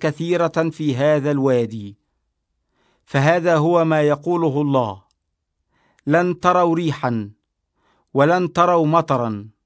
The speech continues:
لكن هذا الوادي سيمتلئ ماءً،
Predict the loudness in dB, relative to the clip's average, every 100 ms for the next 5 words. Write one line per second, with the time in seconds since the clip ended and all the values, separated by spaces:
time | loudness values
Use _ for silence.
0 | _ _ _ _ _ _ -2 0 2 2
1 | 2 2 2 2 2 0 2 2 2 -2
2 | -4 -2 0 0 -2 -4 -2 0 2 0
3 | -2 -8 -12